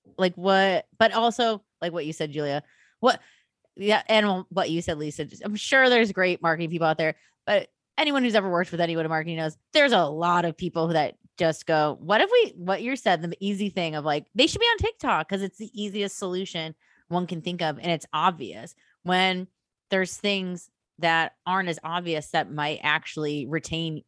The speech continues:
retain the people you want and introduce you to the people you never knew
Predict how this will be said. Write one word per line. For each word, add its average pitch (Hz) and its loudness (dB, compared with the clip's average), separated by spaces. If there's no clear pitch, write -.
retain 214 0
the 220 -2
people 214 -2
you 190 0
want 180 0
and 175 -2
introduce 170 -6
you 170 -8
to 160 -6
the 147 -10
people 151 -6
you 160 -4
never 156 -2
knew 156 -4